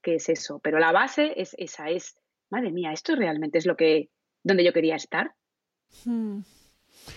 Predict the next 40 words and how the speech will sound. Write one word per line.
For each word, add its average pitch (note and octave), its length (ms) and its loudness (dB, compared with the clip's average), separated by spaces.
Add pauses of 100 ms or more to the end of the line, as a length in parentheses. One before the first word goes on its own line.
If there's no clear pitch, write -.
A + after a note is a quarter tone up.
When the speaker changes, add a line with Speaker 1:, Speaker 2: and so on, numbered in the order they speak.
(260)
Speaker 2:
Y B3 180 -2
te, A#3 140 -2
y A#3 60 -2
te A#3 100 -2
encuentras A3+ 460 -2
también C#4+ 380 -2
parte B3+ 280 -4
de B3 80 0
ese A#3+ 220 -2
virus A3+ 360 -4
superwoman G#3+ 600 -4
del G#3 140 -6
que - 80 -8
hablabas, G3+ 460 -2
¿no? G#3+ 120 -6
De, A3+ 260 -4
de G3+ 300 -6 (480)
la, A3+ 320 -2
el A3+ 100 0
agotamiento A3+ 840 0
de B3+ 100 2
intentar A3 520 -4
llegar G#3+ 440 0
a G#3+ 160 -2
todo, F#3+ 600 2
o A3 100 0
sea, A3 140 -2
de G#3 400 -4 (220)
ser A3+ 220 -4
la A3 140 0
mejor A3+ 280 0
madre, G#3+ 460 -2
la G#3 100 -6
mejor A3 240 -6
trabajadora, A3 800 0
la G#3+ 120 -4
mejor G#3+ 280 -10
no A3 120 -8
sé A#3 140 -6
qué. A3 240 -4